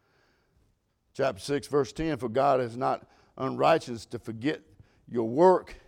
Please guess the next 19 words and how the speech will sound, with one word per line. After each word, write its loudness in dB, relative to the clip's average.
and -4
labor 2
of -10
love, 4
which -2
you 2
have 2
showed 8
toward 2
his -6
name, 0
and 2
that 4
you 6
have 6
ministered 2
to 0
the 0
saints 0